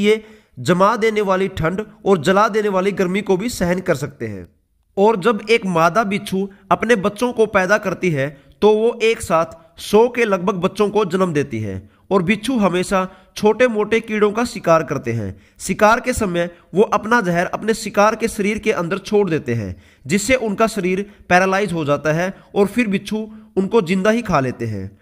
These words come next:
और जब मादा बिच्छू का प्रजनन का समय होता है तब वो एक साथ सौ बच्चों को पैदा करती है और उन सबको अपनी पीठ पर बैठाकर किसी अच्छी और सुरक्षित जगह पर ले जाती है और वो जब तक बड़े नहीं हो जाते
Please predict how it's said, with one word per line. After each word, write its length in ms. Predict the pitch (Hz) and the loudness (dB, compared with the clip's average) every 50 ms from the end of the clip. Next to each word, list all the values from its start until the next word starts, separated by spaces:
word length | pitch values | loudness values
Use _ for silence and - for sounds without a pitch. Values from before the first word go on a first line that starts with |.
| _ _ _ _ - | _ _ _ _ 0
और 120 | 208 226 208 | 2 2 2
जब 180 | 156 240 247 | 4 2 2
मादा 280 | 214 190 185 190 185 233 | 2 2 0 0 0 0
बिच्छू 280 | 220 208 220 - - 240 | -2 -2 -6 -4 -6 -4
का 120 | 220 220 214 | 0 0 0
प्रजनन 420 | 214 208 202 185 165 208 240 240 233 | 0 0 -4 -4 -2 -4 -4 -4 0
का 120 | 233 214 | 0 -2
समय 240 | 202 - 190 180 202 214 | 0 0 -2 -2 0 0
होता 300 | 175 165 160 - 180 160 | 0 -2 -2 0 0 0
है 180 | 139 135 156 170 - - - - _ - | 0 -2 -4 -6 -8 -18 -20 -18 _ -4
तब 180 | 226 233 196 | -2 -2 0
वो 160 | 196 220 226 233 226 214 | 0 0 0 0 0 0
एक 180 | 214 226 226 226 | 0 0 0 -2
साथ 560 | - - 165 170 175 - - - _ - - | -4 -2 -2 -2 -2 -4 -14 -20 _ -16 -6
सौ 180 | - 214 226 226 | 0 2 2 2
बच्चों 280 | 202 220 208 - 220 208 | 2 -2 -2 -2 -2 0
को 140 | 214 190 | 0 -2
पैदा 300 | - - 170 156 147 170 180 | 0 2 0 0 0 -2 -2
करती 280 | 180 180 - - 190 | -4 -4 -4 -2 0
है 220 | 185 202 208 220 214 - - - _ - | 0 0 0 -2 -6 -14 -20 -10 _ 2
और 100 | 214 220 | 2 2
उन 200 | 226 226 233 233 202 | 2 0 -4 -6 -2
सबको 340 | - 214 180 208 - 214 233 - | -2 -4 -4 -2 0 0 0 2
अपनी 280 | - 208 - 220 226 233 | 0 -2 -2 -2 -4 -4
पीठ 300 | 226 - 208 233 247 - | -6 -4 -4 -4 -4 -2
पर 140 | - 220 208 | -2 -4 0
बैठाकर 500 | 180 175 165 156 165 151 156 - 190 196 185 - _ _ - | 0 0 0 2 0 -2 0 -2 -4 -4 -6 -8 _ _ -4
किसी 240 | 214 202 247 247 233 - | -4 -2 -2 -2 -2 -2
अच्छी 400 | 285 - - - 233 247 254 247 - - - _ - 196 | -6 -6 -4 -2 0 0 0 0 -6 -14 -20 _ 2 2
और 120 | 214 220 | 2 2
सुरक्षित 400 | - - 233 226 - - 277 233 202 | 2 0 -2 -2 -2 -2 -6 -2 2
जगह 240 | 208 202 180 208 | 2 2 2 2
पर 140 | 180 202 220 220 | 0 0 -2 0
ले 160 | 208 190 160 | 0 0 2
जाती 280 | 147 139 135 139 123 | 0 -2 -2 -4 -6
है 160 | 117 110 101 98 107 - _ _ _ _ _ - | -6 -4 -6 -8 -10 -14 _ _ _ _ _ 2
और 120 | 196 220 226 | 2 4 4
वो 120 | 240 240 - | 4 0 0
जब 220 | - 233 233 226 | 0 -2 0 2
तक 120 | 285 269 208 | 0 0 2
बड़े 200 | 196 214 226 226 | 2 2 2 2
नहीं 220 | 208 208 220 220 | 0 0 0 0
हो 160 | 196 190 208 | 0 0 0
जाते 360 | 185 185 175 180 185 190 208 | 0 0 -2 -2 -2 -4 -4